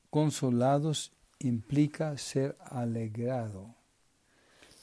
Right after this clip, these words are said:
Y hay un caso en particular donde podemos ver, donde una multitud de personas pudieron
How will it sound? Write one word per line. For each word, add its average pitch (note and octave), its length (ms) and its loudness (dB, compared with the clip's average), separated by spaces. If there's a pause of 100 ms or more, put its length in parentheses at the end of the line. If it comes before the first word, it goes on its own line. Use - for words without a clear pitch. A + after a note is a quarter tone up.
(840)
Y C#3 180 4
hay E3+ 120 4
un G#3 220 4
caso C#3+ 520 2
en C3 100 2
particular G#2+ 1040 -4
donde A#2+ 280 0
podemos B2+ 640 -2
ver, G#2 420 0 (1500)
donde B2 560 2 (880)
una C3+ 280 6
multitud D3+ 840 4
de C#3 200 2
personas A#2 1400 -2 (2250)
pudieron C#3 880 2